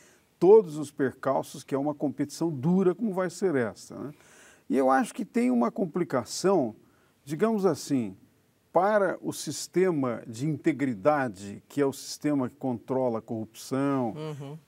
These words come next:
Speaker 1: é, provoca transparência,
Speaker 2: Uhum.
Speaker 1: não é? E responde à opinião pública,
Speaker 2: Uhum.
Speaker 1: o sistema de integridade na sua relação com a opinião pública.
Speaker 2: Tá.
Speaker 1: A opinião pública tá esperando
Speaker 2: Uhum.
Speaker 1: resultados concretos,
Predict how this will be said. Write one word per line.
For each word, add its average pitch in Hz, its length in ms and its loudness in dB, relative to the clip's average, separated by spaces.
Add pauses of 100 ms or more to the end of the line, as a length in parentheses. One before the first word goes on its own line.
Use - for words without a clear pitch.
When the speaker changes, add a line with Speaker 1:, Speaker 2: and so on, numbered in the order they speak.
(120)
Speaker 1:
é, 127 300 -2 (100)
provoca 131 520 -2
transparência, 131 1300 0
Speaker 2:
Uhum. 190 120 -10 (360)
Speaker 1:
não 117 140 0
é? 143 140 -2
E - 80 -2
responde 151 800 0
à - 20 0
opinião 117 360 -6
pública, 127 680 -4
Speaker 2:
Uhum. 143 380 -12 (100)
Speaker 1:
o 262 60 -10
sistema 196 640 -2
de 147 100 -2
integridade 147 880 -2
na 160 120 -2
sua 247 400 0
relação 185 460 0
com 175 100 -4
a - 20 -2
opinião 160 320 -2
pública. - 640 -8 (220)
Speaker 2:
Tá. 120 180 -14 (180)
Speaker 1:
A 123 60 -8
opinião 160 240 0
pública 214 300 0
tá 214 80 2
esperando 156 800 0 (440)
Speaker 2:
Uhum. 143 160 -16
Speaker 1:
resultados 165 1000 -2 (540)
concretos, 185 920 2